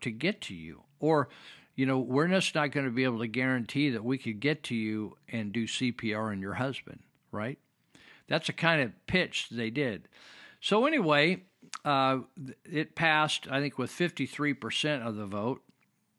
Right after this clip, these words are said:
and change. And so then some folks locally here in Yuba County challenged that in court, and it went before Stephen Barrier, and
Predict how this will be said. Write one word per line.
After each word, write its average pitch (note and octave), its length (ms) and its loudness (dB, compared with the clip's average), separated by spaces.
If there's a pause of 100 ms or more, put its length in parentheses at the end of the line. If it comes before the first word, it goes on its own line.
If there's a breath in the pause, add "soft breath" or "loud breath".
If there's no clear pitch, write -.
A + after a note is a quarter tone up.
(160)
and A2+ 160 -4
change. A#2+ 560 -4 (1080)
And B2 240 0
so C3+ 320 2
then C3+ 340 0 (380 loud breath)
some C3 220 0
folks D#3 360 0
locally C#3 500 0
here B2+ 160 0
in A#2+ 80 0
Yuba A#2+ 220 0
County C3+ 400 -2
challenged D3+ 720 0
that A#2+ 180 -2
in A2+ 140 -4
court, C3+ 560 -2
and A2 160 -6
it A#2 40 -4
went C#3+ 300 -2
before C3+ 340 -4
Stephen C3+ 460 -2
Barrier, A#2 640 -2
and A#2 400 -4